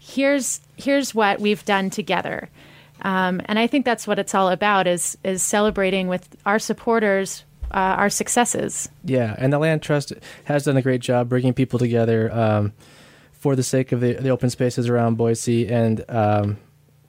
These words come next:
Speaker 2: and, you know, as a community organizer, you're rallying the troops, you're bringing people out, you're getting people together. The successes should be celebrated. Wildlands is bringing this sort of focused expertise on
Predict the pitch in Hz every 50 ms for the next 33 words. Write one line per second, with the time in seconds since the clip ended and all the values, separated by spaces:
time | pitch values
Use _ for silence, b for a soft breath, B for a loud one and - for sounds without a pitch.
0 | - 127 127 123 120 123 139 127 120 120 120 120 117 123 - - 147 139 135 131
1 | 127 127 123 123 127 127 127 123 127 127 127 107 123 123 117 117 123 127 131 131
2 | 127 127 123 117 - 127 123 127 - - - 127 123 127 127 131 123 - 139 131
3 | - 120 120 117 117 117 117 - 127 123 - 139 135 135 127 - 135 131 123 123
4 | 120 123 120 117 117 117 117 117 B B B B B B B B B B - 131
5 | - 135 - - 139 - - 131 - - 147 139 131 135 131 131 - - 123 120
6 | 120 120 120 117 120 117 120 120 117 113 - - B B B B B B B B
7 | - 135 135 139 143 139 135 131 131 131 131 127 120 - 135 127 127 127 127 127
8 | 123 123 120 - - - - - 131 117 113 - - - 139 131 - 135 - -
9 | 135 131 - - - 127 - - 139 127 123 127 123 123 120 113 113 113 113